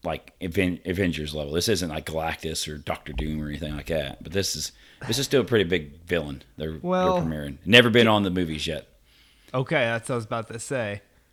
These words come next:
Speaker 2: Huh,
Speaker 1: They haven't
Speaker 2: damn.
Speaker 1: been done yet. This character's never been done in, like, a live action. They've only been, like, cartoons and stuff like that.
Speaker 2: Huh. Well, goddamn. I was about to say a couple, but they've already
Speaker 1: Who you got? Who you got?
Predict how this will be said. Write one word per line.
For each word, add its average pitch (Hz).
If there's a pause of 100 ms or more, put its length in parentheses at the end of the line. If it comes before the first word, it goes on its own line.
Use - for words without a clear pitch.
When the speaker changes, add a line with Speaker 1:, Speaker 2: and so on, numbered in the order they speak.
(120)
Speaker 2:
Huh, 170
Speaker 1:
They 107
haven't 104
Speaker 2:
damn. 104
Speaker 1:
been 98
done 92
yet. 76
This -
character's 87
never 90
been 85
done 85
in, 78
like, 78
a 76
live 76
action. 69
They've 82
only 76
been, 76
like, -
cartoons 73
and 69
stuff 73
like 73
that. 76 (320)
Speaker 2:
Huh. 143 (2000)
Well, 135
goddamn. 170 (600)
I 139
was 147
about 160
to -
say 131
a 120
couple, 160
but 113
they've 127
already 120 (120)
Speaker 1:
Who 123
you 107
got? 90 (400)
Who 127
you 107
got? 80